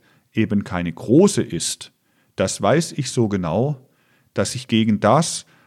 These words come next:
was der Herr Pfarrer Frohnmeier gegen die Anthroposophie sagt,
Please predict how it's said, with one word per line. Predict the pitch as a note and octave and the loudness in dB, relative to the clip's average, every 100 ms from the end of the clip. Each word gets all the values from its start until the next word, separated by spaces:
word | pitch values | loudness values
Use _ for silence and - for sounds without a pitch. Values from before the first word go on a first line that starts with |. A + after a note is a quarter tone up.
| _ | _
was | G2+ - | -6 -4
der | G#2+ | -2
Herr | G2+ | -2
Pfarrer | B2 - G2+ G2+ | -2 -2 0 -2
Frohnmeier | - - C3 E3 D#3+ B2 B2+ B2+ | -4 0 2 4 2 2 2 2
gegen | B2 A2+ A#2 | 2 0 0
die | A2 G#2+ | 0 0
Anthroposophie | A2+ A2+ F#2+ F#2 E2+ F#2 - C#3 | -2 -2 -6 -6 -6 -8 -6 -6
sagt, | C#3 A#2 A#2+ - - | -2 0 0 -4 -20